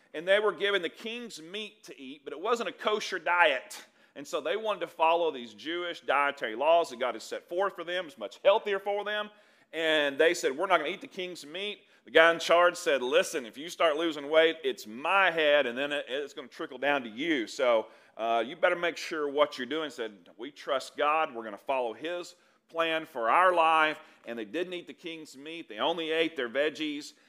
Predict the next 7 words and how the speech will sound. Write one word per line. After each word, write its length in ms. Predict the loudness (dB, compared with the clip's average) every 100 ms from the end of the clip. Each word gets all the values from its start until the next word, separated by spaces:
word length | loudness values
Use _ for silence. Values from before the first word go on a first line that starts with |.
| _ -12
And 500 | -8 -8 -8 -10 -12 _ _ _
sure 340 | -14 -4 -4
enough, 480 | -2 -2 -2 -2 -8
several 340 | -16 -8 -8 -6
days 260 | -6 -6
later, 380 | -4 -4 -4 -6
they're 320 | -4 0 0